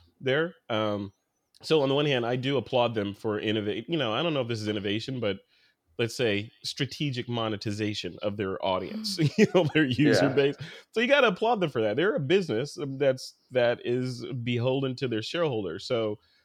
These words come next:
Speaker 1: you know, this is, this has gotta be an interesting move from that standpoint. You know, I
Speaker 2: Yeah.
Speaker 1: remember,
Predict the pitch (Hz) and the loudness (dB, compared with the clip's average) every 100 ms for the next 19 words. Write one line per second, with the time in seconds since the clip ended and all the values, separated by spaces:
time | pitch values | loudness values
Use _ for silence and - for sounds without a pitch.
0 | _ _ _ 117 110 107 120 120 117 110 | _ _ _ 0 0 0 -2 -2 -4 -6
1 | - 120 120 123 113 113 120 123 123 139 | -6 -4 -2 -4 -8 -8 -2 2 4 4
2 | 127 123 110 117 117 110 113 107 110 107 | 2 -2 -2 -4 -6 -6 -4 -2 0 -2
3 | 98 - 110 107 98 - - 101 104 107 | -2 -6 -4 -4 -6 -8 -6 -4 -6 -8
4 | 87 58 - 120 104 101 135 131 113 107 | -12 -14 -6 -2 0 2 2 0 0 -2